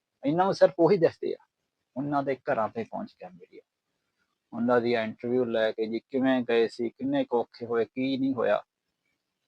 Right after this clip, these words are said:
ਜ਼ਾਹਰ ਜੀ ਗੱਲ ਆ ਕਿ ਜਦੋਂ ਤੁਸੀਂ ਕਿਸੇ ਮੁਲਕ ਦੇ ਵਿੱਚ ਗੈਰ ਕਾਨੂੰਨੀ ਤਰੀਕੇ ਨਾਲ ਐਂਟਰ ਹੋਵੋਗੇ ਤਾਂ ਤੁਹਾਨੂੰ ਦੁੱਖ ਤਕਲੀਫਾਂ ਦੇ ਵਿੱਚ ਦੀ ਲੰਘਣਾ ਪੈਣਾ ਹੈ।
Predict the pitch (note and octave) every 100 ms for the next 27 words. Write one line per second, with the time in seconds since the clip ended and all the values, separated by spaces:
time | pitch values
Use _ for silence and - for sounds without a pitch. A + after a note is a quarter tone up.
0 | _ - F#2+ A2+ D3 D#3+ G3+ F#3+ F#3 F#3
1 | F3 E3+ C3+ C3 C#3 - C3 - C3 B2+
2 | A#2+ A2 G#2+ - A2 A#2 A2+ G#2 G2+ G2+
3 | _ - A#2 G#2+ A2 - _ _ _ _
4 | _ - B2+ C3 C3+ C3 B2+ B2 A2 G#2+
5 | - G#2+ G#2+ G2+ - - G2 G#2+ G2+ _
6 | _ _ _ _ _ _ _ - A#2 -
7 | A2+ A2+ G#2+ A2+ A#2+ - - B2+ B2+ B2+
8 | D3 D3 - - A2 G#2+ G#2+ G#2 A2 B2
9 | D3+ D3+ C3 B2+